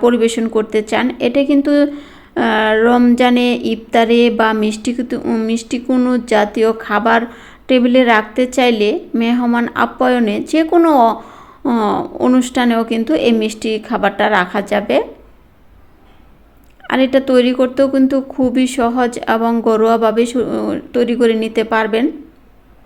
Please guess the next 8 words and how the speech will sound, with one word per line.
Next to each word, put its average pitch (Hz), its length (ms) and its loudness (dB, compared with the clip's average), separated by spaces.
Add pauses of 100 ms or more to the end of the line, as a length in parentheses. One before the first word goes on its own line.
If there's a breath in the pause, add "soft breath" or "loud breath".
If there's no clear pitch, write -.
(1300 soft breath)
আশা 262 240 0
করছি 320 300 -2
যে 262 320 2
খাবে 254 520 0
সে 240 480 2
অবশ্যই 247 640 0
আপনার 220 400 -6
কাছে 220 380 -4